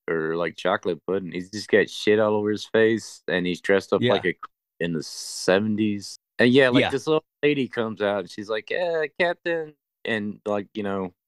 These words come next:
Speaker 1: the stripper comes out and starts dancing all wild and shit, and then that sends this guy into overdrive.
Speaker 2: Right.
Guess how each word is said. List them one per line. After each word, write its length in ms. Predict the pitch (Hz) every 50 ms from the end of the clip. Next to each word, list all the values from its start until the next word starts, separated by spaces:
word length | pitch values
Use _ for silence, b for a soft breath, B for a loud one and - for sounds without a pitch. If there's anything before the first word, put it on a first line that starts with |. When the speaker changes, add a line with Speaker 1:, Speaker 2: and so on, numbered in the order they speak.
| _ _ -
Speaker 1:
the 160 | 98 104 98 -
stripper 400 | - - 123 117 - - 113 104
comes 320 | - 123 117 110 110 92 110
out 240 | 113 113 113 110 -
and 80 | -
starts 300 | - - 104 107 101 - -
dancing 380 | - 110 117 117 110 - - 110
all 180 | 110 107 104 98
wild 380 | 101 104 107 107 107 110 107 101
and 140 | 110 104
shit, 340 | - - - 107 110 110 - -
and 140 | 95 98 98
then 100 | 101 104 104
that 260 | 104 107 - - -
sends 360 | - - 113 110 110 101 85
this 180 | 98 104 92 -
guy 240 | - 107 101 101 101
into 140 | 95 92 87
overdrive. 800 | 76 82 92 98 110 107 95 104 113 113 113 113 110 110 101 - _ _ _ _ _ _ _
Speaker 2:
Right. 280 | - 113 110 110 101